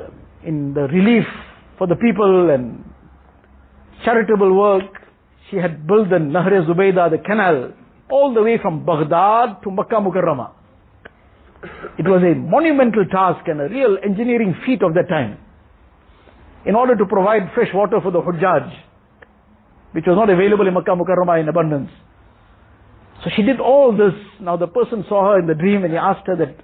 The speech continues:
"How did things go with you?" She said, "Allah Ta'ala forgave me."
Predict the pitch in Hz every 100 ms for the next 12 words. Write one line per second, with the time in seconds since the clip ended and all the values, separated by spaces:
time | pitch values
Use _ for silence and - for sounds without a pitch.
0 | _ _ _ _ - 196 247 196 170 180
1 | - 175 147 156 147 175 196 175 156 156
2 | 151 147 135